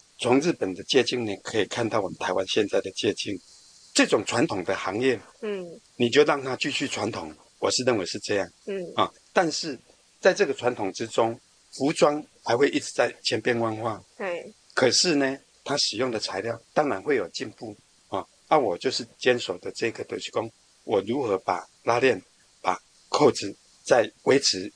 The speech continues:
Speaker 1: 以前的风格。
Speaker 2: 嗯，嗯，嗯。
Speaker 1: 这样就好了。科技在一直进步，
Speaker 2: 嗯。
Speaker 1: 那是，那是咱特-，
Speaker 2: 特别重要。
Speaker 1: 哎，特别重要。但是你科技再怎么进步，基本上维持在这么多人的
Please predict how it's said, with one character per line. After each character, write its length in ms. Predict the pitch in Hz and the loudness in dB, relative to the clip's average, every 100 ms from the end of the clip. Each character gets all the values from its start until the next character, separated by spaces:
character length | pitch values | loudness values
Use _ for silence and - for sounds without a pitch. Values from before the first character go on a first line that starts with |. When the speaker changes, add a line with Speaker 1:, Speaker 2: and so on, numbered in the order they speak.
| - | -14
Speaker 1:
以 80 | - | -12
前 240 | 98 - 85 | -6 -4 -4
的 480 | - 92 87 90 92 - - | -4 -6 -4 -8 -10 -14 -4
风 180 | - 110 | 4 4
格。 240 | 104 82 78 - - | 4 -4 -8 -16 -8
Speaker 2:
嗯， 280 | 262 220 208 | -2 -2 -2
嗯， 260 | 220 202 202 | -6 -6 -6
嗯。 240 | 220 175 - | -8 -8 2
Speaker 1:
这 100 | 131 | 2
样 120 | 117 | 2
就 120 | 95 | -2
好 160 | - 85 | -6 -16
了。 140 | - _ _ | -20 _ _
科 120 | - | 2
技 160 | 147 151 | 4 2
在 140 | 143 | 0
一 80 | 135 | 0
直 100 | 120 | -2
进 220 | - 117 110 | -8 -6 -4
步， 160 | 113 104 _ - | -4 -6 _ -10
Speaker 2:
嗯。 140 | 208 | -6
Speaker 1:
那 120 | 190 | 0
是， 200 | 120 98 - - | 0 0 -4 -2
那 100 | 110 | -2
是 100 | 92 | 0
咱 140 | 120 113 | -2 -2
特-， 180 | - - _ _ | -6 -8 _ _
Speaker 2:
特 140 | 226 | 0
别 140 | 202 185 | 0 -2
重 180 | - 175 | -4 -6
要。 60 | 170 | -6
Speaker 1:
哎， 320 | - 110 180 | -4 -4 -2
特 140 | - 120 | 2 2
别 120 | 90 | 2
重 140 | - | -4
要。 80 | 85 82 - _ _ _ _ | -8 -10 -16 _ _ _ _
但 140 | 208 | 0
是 140 | 180 185 | 2 0
你 100 | 110 | -2
科 220 | - 139 | -2 -2
技 180 | - 139 | -2 -2
再 160 | 151 | 0
怎 160 | 139 98 | 0 -2
么 80 | 95 | -6
进 220 | - 123 | -4 -6
步， 240 | - 120 120 _ _ _ _ | -8 -14 -14 _ _ _ _
基 160 | - | -2
本 220 | 185 120 92 | 0 0 0
上 180 | 139 127 | -2 -2
维 160 | 110 | -2
持 180 | 120 95 | -2 -4
在 240 | 90 123 104 _ | -2 -2 -2 _
这 120 | - | 2
么 220 | 139 107 95 | 2 0 -4
多 300 | - 113 107 - _ | -2 0 0 -8 _
人 360 | 104 92 85 101 - _ | -10 -8 -8 -12 -16 _
的 200 | 240 113 | -2 -2